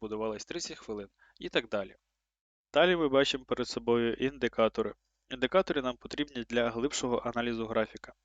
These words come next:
Зараз я на них загострювати уваги не буду, так як ми будемо вивчати їх детальніше на курсі. Скажу лише одне, що це як технічні, так і графічні індикатори. Технічні — це типу об'єм,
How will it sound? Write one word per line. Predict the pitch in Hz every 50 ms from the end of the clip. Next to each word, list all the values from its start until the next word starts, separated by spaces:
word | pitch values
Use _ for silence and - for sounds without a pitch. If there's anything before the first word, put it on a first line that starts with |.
| _ - - - _ _
Зараз | - 123 139 160 165 156 - -
я | 127
на | 120 120
них | 120 120 113
загострювати | 117 113 120 123 - - 120 110 - - 120
уваги | 113 113 113 110 107 107 107
не | 110
буду, | 110 123 139 - 190 190 -
так | - 127 120 -
як | - -
ми | 117 113
будемо | 113 117 113 113 113
вивчати | 113 110 - 131 143 - -
їх | 123 117 120 117
детальніше | 117 107 - 123 120 120 120 - - -
на | 117 113
курсі. | - - 120 113 - - - 110
Скажу | - - - 120 139 175 190
лише | 175 165 - - 131
одне, | 123 120 - 113 110 110
що | - - -
це | - - 151 147
як | 123 120 113 - -
технічні, | - 120 - - - 190 208 196 - - 190 180 - - - - - _
так | - 185 180 -
і | 156
графічні | 135 127 123 - - 143 - - 127
індикатори. | 117 110 113 - - 110 110 - - 113 113 107
Технічні — | - 120 - - 208 202 - - 165
це | 143 - -
типу | 120 - - 123 - - 117
об'єм, | 117 120 147 175 190 202